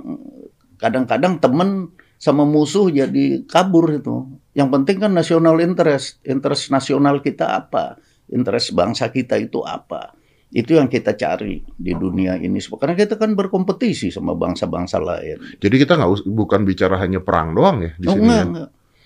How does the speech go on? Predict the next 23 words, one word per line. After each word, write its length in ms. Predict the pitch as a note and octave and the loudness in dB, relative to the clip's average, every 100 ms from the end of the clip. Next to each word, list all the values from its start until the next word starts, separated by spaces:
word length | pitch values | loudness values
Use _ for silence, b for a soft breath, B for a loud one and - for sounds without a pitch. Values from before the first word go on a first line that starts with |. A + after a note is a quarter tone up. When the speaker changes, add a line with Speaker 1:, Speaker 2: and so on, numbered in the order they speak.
| b b | b b
Speaker 1:
Enggak 220 | - D3+ | 4 6
ada 120 | B2+ F#3+ | 6 4
intelijen 500 | F#3 C3 A#2 A2+ D3 | 2 2 2 4 4
ekonomi. 560 | A2 G#2+ A2 A#2 A#2 C3 | 2 2 4 4 6 4
Sekarang 300 | B2+ C#3+ F#3 | 4 2 4
dibagi-bagi, 600 | E3+ B2+ A#2 B2+ E3 D3 | 4 4 4 4 6 6
intelijen 500 | B2+ A2 G2+ G#2 G2+ | 2 2 0 2 2
bisnis, 640 | G#2 C3 - C3 B2 B2 | 4 2 2 2 2 0
intelijen 400 | - - A2+ A2 | -4 -2 -2 -2
macam-macam. 560 | A2+ - F3 F#3 G2+ F#2+ b b b b b - | -4 -4 -6 -6 -12 -18 b b b b b -4
Eh, 160 | F2 E2+ | -2 -2
cuma 300 | - A2+ E3 | 0 2 4
itu 260 | F#3 B2+ G3 | 2 0 -2
kan 180 | F#3+ F#3+ | -2 0
udah 580 | - G#2 F#2+ F2+ E2 D2 | 0 0 2 2 2 -2
menjurus 520 | F#2+ E2+ F#2 G2 - | -2 -2 -2 -4 -4
kepada 640 | E2 - F2 F2 F2+ E2+ C#2+ A1 - - | -4 -2 0 2 0 0 -4 -10 -20 -4
teknis, 580 | A2 - A#2+ F2 - - | -2 2 4 2 -2 -8
Speaker 2:
Iya, 220 | F#2+ F#2+ | 0 2
Speaker 1:
menjurus 260 | E2+ F#2 F2+ | 2 0 -2
pada 300 | F2 F2 F2+ | -2 -2 -2
Speaker 2:
ah. 20 | |
Speaker 1:
strategi. 800 | - E2+ E2 - D#2 D#2+ C#2+ | -4 -2 -2 -4 -6 -8 -10